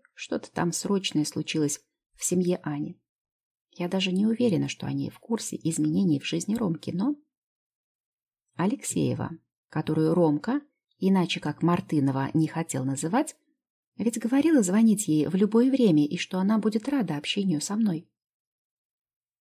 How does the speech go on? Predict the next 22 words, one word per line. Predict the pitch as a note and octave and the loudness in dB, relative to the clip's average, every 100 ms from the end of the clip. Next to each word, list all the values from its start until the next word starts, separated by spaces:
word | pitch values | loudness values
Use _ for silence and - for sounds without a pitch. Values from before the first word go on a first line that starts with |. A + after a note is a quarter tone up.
| _ | _
Эта | A3 A3+ A#3+ | 0 2 4
мысль | B3+ C#4+ G#3+ - | 4 2 -4 -2
не | E3+ F#3 | 0 2
давала | F#3 F#3 C#3 B2 | 0 0 0 0
мне | C3 C3+ | -2 -4
покоя | D3+ - C4+ | -4 2 2
все | C4+ - E3 | 2 0 -2
выходные, | F#3 - D3 - - - - | -2 -4 -8 -8 -10 -10 -12
а | C3+ - | -14 -12
сегодня, | - - - C#4 E3+ B2 - _ _ _ | -12 -8 -2 0 2 -2 -4 _ _ _
стоило | - C#4+ C#4+ G#3 | -4 4 6 6
Ромке | E3+ C3 A#2 B2+ | 6 2 0 0
уехать | D3 D3+ B2+ A#2+ - | 0 0 -2 -6 -6
на | B2+ B2 | -4 -2
работу, | A#2 A#2+ A3+ D4+ D4 - _ _ _ _ _ | -2 0 2 4 2 0 _ _ _ _ _
я | F3 G3+ G#3+ G#3+ | 2 4 4 4
и | G3 | 2
вовсе | F#3 G3 C#3 - C3+ | 4 4 2 0 2
не | C#3+ | 4
находила | D#3 D#3 D#3 G3+ F3+ | 4 2 0 2 2
себе | D3+ - G3 | 2 0 2
места, | G#3 D#3+ B2 - F#2+ | 4 2 0 -6 -10